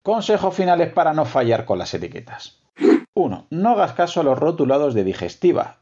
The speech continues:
Refuerza tus defensas o cosas similares. Directamente es mentira. Segundo, recuerda que alto en fibra, alto en proteínas, bajo en grasa o similares son trucos que han hecho alterando un producto de manera artificial, pero en sí mismo no tiene por qué ser mejor.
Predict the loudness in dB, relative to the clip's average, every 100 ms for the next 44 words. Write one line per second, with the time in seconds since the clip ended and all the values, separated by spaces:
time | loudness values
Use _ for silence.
0 | _ -8 -4 -2 0 0 0 0 0 -2
1 | -2 -6 -2 -2 0 0 0 0 0 -2
2 | -6 -12 -8 -2 -2 0 0 2 2 0
3 | -4 0 2 2 0 2 0 0 -8 _
4 | _ _ 4 4 2 -2 0 2 0 -2
5 | -2 0 2 2 2 2 0 2 -2 0
6 | 0 2 0 0 -2 0 0 0 0 2
7 | 2 -2 -2 0 0 0 0 0 -2 -2
8 | 0 2 2 0 -4 -6 0 2 2 2
9 | 2 0 0 2 2 2 -2 0 2 2
10 | 2 0 0 0 0 -4 -6 -4 0 2
11 | 2 2 0 -2 -4 -4 -2 -2 -2 -2
12 | -2 -2 -4 -2 -2 -4 -2 0 0 0
13 | -2 0 -2 0 -2 -2 -4 -4 -6 -8